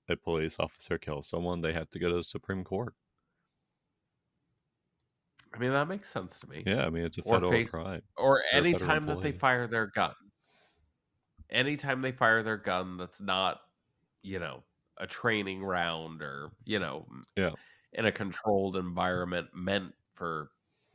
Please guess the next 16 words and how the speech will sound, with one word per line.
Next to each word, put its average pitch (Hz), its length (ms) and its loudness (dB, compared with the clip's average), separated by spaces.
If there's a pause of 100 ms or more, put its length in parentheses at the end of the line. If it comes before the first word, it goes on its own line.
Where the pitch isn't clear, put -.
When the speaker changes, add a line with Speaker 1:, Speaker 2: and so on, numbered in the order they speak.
(460)
Speaker 2:
you - 120 -14
know, - 160 -18 (840)
basically 95 500 -2
training. - 440 -6 (380)
Speaker 1:
Yeah. 98 200 6 (2000)
Well, 117 160 10
what's 120 180 8
gonna 95 200 4
Speaker 2:
Mm. - 0 -
Speaker 1:
happen 90 340 2
is 76 320 -6 (520)
we're 95 140 2
just 90 160 0
gonna 87 200 2
tie 85 400 4
up 80 180 2